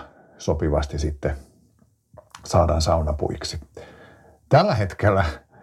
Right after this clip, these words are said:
tuli just ajatuksen, että mun pitäisi olla Portugalissa, Lissabonissa, alan suurimmassa tapahtumassa, Radio Days Europe. Nyt koko tapahtuma on siirretty joulukuulle.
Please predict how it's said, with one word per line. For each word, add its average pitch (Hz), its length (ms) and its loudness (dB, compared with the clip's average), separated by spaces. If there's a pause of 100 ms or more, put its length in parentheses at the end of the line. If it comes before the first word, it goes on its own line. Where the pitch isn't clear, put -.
(460)
tuli 113 200 4
just 113 200 2
ajatuksen, 113 480 2
että 95 60 0
mun 107 140 0
pitäisi 110 320 4
olla 113 160 2
Portugalissa, 76 1000 -2 (200)
Lissabonissa, 78 880 2 (800)
alan 113 320 4
suurimmassa 120 600 0
tapahtumassa, 85 920 0 (600)
Radio 110 380 4
Days 95 240 2
Europe. 92 380 2 (760)
Nyt - 320 -4
koko 117 260 2
tapahtuma 104 580 2
on 98 80 2
siirretty 107 420 2
joulukuulle. 80 760 -2